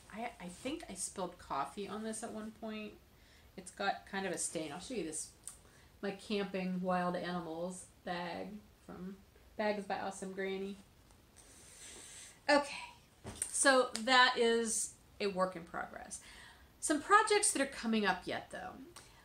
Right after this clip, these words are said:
Let's talk about the hat that I went and knit for my husband that I talked to you about last time.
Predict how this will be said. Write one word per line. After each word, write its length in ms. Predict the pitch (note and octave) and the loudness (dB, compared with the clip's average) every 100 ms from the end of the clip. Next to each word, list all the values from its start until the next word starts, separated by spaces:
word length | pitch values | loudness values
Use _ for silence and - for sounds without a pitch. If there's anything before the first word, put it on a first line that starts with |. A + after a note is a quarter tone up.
| - - - | -20 -20 -12
Let's 320 | - C4 E4 | 2 4 4
talk 240 | - G4+ G4 | 4 6 6
about 320 | F4 B3 A#3 | 8 8 8
the 80 | A3+ | 4
hat 360 | A3 A3 A3 C4 | 6 8 8 6
that 100 | F#3+ | 4
I 80 | |
went 160 | A#3+ A#3+ | 4 4
and 120 | G#3 | 4
knit 140 | G#3 G#3 | 2 -2
for 120 | G3+ | -2
my 160 | F3+ | 0
husband 400 | F3 F#3 F3+ E3+ | 2 2 0 -4
that 80 | E3+ | -2
I 80 | F3+ | 0
talked 300 | F#3+ A3+ - | 4 4 4
to 40 | |
you 60 | D4 | 2
about 200 | A#3 G3 | 4 6
last 320 | E3 F3 - | 6 6 4
time. 420 | - A3+ A#3 A#3+ | 2 4 4 0